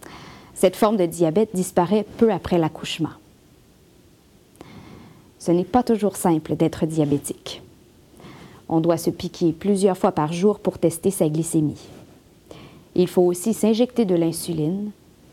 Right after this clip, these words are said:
prendre des médicaments, suivre une diète et surtout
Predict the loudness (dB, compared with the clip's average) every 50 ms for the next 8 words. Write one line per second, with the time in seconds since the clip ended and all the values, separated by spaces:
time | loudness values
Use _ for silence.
0 | _ -2 2 2 2 2 2 0 0 0 0 0 -2 -2 -4 -8 -4 -2 0 0
1 | 2 0 0 -2 -4 -6 -12 -20 _ _ _ -20 -20 -20 -20 -20 -20 -18 -12 -12
2 | -4 0 0 0 2 2 0 0 0 0 -2 -2 0 0 0 0 -2 -4 -10 -18
3 | -20 -20 -20 -20 -20 -20 -4 -2 0 0 0 0 0 0 0 0 -2 -2 -2 -2
4 | -2 -2